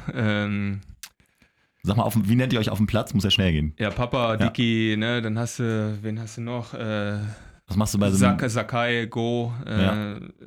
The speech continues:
Speaker 1: auch einfach, ähm,
Speaker 2: Mavrei, was macht man da?
Speaker 1: mehr geben, äh, ganz normal.
Speaker 2: Ja.
Speaker 1: Jetzt muss man überlegen, was hast du noch? Ähm, Gideon, äh, Jung, sag ich mal, Guy, geht am
Speaker 2: <laughs>
Speaker 1: schnellsten, ne?
Speaker 2: Ja.
Speaker 1: Das sind ja immer so, äh,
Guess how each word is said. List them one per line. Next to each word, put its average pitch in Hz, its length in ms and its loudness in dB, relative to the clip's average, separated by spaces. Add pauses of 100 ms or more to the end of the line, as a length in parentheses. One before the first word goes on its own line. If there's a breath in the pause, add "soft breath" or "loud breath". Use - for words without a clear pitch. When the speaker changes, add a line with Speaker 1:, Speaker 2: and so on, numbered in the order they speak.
Speaker 1:
auch 107 220 -10
einfach, 110 640 -8
ähm, - 100 2
Speaker 2:
Mavrei, 113 380 2
was 104 120 -2
macht 101 140 0
man 95 120 4
da? 110 160 2 (240)
Speaker 1:
mehr 107 260 -2
geben, 110 420 -2
äh, 101 500 -8 (280)
ganz 98 300 -12
normal. 104 260 -4
Speaker 2:
Ja. 98 200 0 (600 soft breath)
Speaker 1:
Jetzt - 100 -18
muss 107 160 -10
man 107 120 -4
überlegen, 107 340 -6
was 104 140 -12
hast 110 160 -12
du 113 40 -8
noch? 113 280 -6
Ähm, 104 560 -6 (1300 soft breath)
Gideon, 120 680 2
äh, 110 160 0
Jung, 117 340 0
sag 110 180 0
ich 113 80 -2
mal, 107 180 0
Guy, 127 400 0 (100)
geht 110 180 -4
am 110 100 4
Speaker 2:
<laughs> - 20 -2
Speaker 1:
schnellsten, 120 500 -2
ne? 123 140 -4
Speaker 2:
Ja. 135 40 -2
Speaker 1:
Das 107 180 2
sind 127 140 -4
ja 120 100 0
immer 123 220 2
so, 117 400 0
äh, 110 380 -2